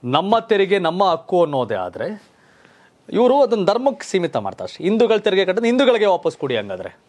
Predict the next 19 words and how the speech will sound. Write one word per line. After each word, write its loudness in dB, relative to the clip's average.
ಅಂತ -12
ಕೇಳ್ತಾ -4
ಇದ್ದಾರೆ. -18
ಕರ್ನಾಟಕ 0
ಕಟ್ಟೋದನ್ನ 0
ಕರ್ನಾಟಕಕ್ಕೆ 0
ವಾಪಸ್ -4
ಕೊಡಿ 0
ಅಂತ -4
ಕಾಂಗ್ರೆಸ್ಸಿಗರು -2
ಕೇಳ್ತಾವ್ರೆ, -4
ಹಿಂದೂಗಳ 4
ಕಟ್ಟೋದನ್ನ 0
ಹಿಂದೂಗಳಿಗೆ 2
ಕೊಡಿ 2
ಅಂತ -2
ಬಿ 0
ಜೆ 0
ಪಿಗರು -4